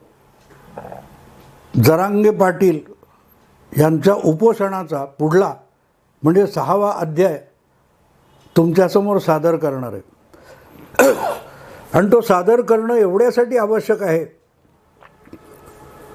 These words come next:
की हे सगळं नाटक, कथानक रंगत असताना आपण म्हणू ते,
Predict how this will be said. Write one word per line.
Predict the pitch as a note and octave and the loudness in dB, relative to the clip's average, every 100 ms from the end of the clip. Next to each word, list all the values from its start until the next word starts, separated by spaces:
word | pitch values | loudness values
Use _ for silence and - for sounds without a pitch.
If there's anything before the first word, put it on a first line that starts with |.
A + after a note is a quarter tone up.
| - - - - - - - | -20 -20 -20 -20 -20 -6 0
की | A#3 | 2
हे | C#3 G#3+ C4 | 4 2 2
सगळं | A3+ G3+ B3 A#3+ | 0 2 2 2
नाटक, | G#3 F3+ E3+ A3+ A3+ F3+ | -4 -6 -2 -4 -4 -8
कथानक | - G#3 A3 A3+ | -2 -2 -2 -4
रंगत | G3 G3+ B3 C4 A3+ | -2 0 0 0 -2
असताना | - - G3+ F3 C3+ _ _ _ _ _ _ _ _ _ _ _ - - - | -6 -4 -4 -4 -10 _ _ _ _ _ _ _ _ _ _ _ -20 -20 -4
आपण | - E3 C4 C4+ | -2 2 2 2
म्हणू | G3 G3+ B3+ | 2 2 2
ते, | G#3+ C4 A#3 - | 4 2 2 -2